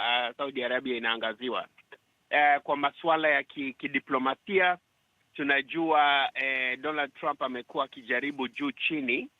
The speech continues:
eh, kuiweka Saudi Arabia, eh, i-, eh, iwe mojawapo ya mataifa yaliyopiga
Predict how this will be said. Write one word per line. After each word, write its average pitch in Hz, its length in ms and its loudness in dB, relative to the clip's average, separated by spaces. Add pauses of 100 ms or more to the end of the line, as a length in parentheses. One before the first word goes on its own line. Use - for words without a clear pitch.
(360)
eh, 131 400 2
kuiweka 147 1200 2
Saudi 147 280 -4
Arabia, 139 760 2 (140)
eh, 127 360 0
i-, 123 120 -10 (120)
eh, 131 220 0
iwe 143 420 2
mojawapo 131 840 -2
ya 123 380 -2
mataifa 131 680 -6
yaliyopiga 131 1400 -2